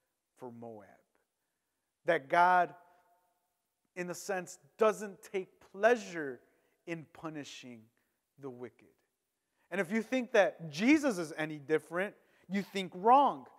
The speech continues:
because we see the same concept in the Son of God, which most people like to pin against one another. Jesus is most,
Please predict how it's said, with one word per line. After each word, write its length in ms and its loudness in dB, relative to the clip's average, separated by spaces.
because 300 4
we 140 -4
see 220 -2
the 140 -2
same 420 -2
concept 680 -4
in 140 -2
the 100 0
Son 320 -4
of 160 -4
God, 440 8
which 180 -2
most 300 6
people 300 2
like 260 4
to 120 -6
pin 360 0
against 420 0
one 180 -2
another. 360 6
Jesus 440 -4
is 140 -4
most, 280 -2